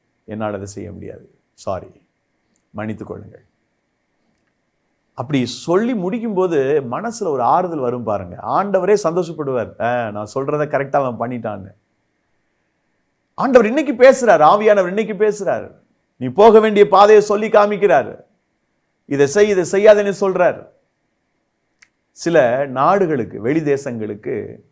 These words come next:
அவ்வப்பொழுது நான் போவதற்கான வாய்ப்பு வரும். நிறைய ஊழியக்காரர்கள் வெளிநாட்டுல இருந்து யாராவது நம்மளை கூப்பிட்டு பயன்படுத்த மாட்டாங்களான்னு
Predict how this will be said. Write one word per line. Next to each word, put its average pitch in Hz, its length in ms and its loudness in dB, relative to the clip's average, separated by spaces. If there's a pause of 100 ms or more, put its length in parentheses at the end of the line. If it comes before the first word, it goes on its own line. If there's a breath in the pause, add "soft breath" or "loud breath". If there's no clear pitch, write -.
(640)
அவ்வப்பொழுது 156 800 0
நான் 123 200 -4
போவதற்கான 160 500 -2
வாய்ப்பு 123 320 0
வரும். 98 320 -8 (360)
நிறைய 165 680 2 (100)
ஊழியக்காரர்கள் 135 760 0 (120)
வெளிநாட்டுல 151 260 -2
இருந்து 131 180 -8
யாராவது 127 460 0
நம்மளை 113 160 -6
கூப்பிட்டு 143 500 -6
பயன்படுத்த 135 460 -6
மாட்டாங்களான்னு 107 960 -8